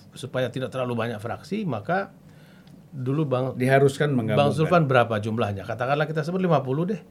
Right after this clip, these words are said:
Speaker 2: Hmm.
Speaker 1: Kan lima puluh itu kan bisa jadi gabungan fraksi-fraksi. Toh
Speaker 2: Iya.
Speaker 1: mereka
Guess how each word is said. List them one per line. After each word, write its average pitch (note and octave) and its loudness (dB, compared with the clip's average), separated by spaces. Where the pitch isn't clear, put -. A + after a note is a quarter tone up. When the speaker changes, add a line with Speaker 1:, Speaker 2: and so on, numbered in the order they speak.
Speaker 2:
Hmm. - -16
Speaker 1:
Kan A3+ -2
lima G3+ 2
puluh F#3+ 0
itu G3 -2
kan A#3 -4
bisa F3 -2
jadi C3 -2
gabungan A2+ -4
fraksi-fraksi. A#2 -8
Toh G#3+ 0
Speaker 2:
Iya. E3+ -6
Speaker 1:
mereka D#3+ 0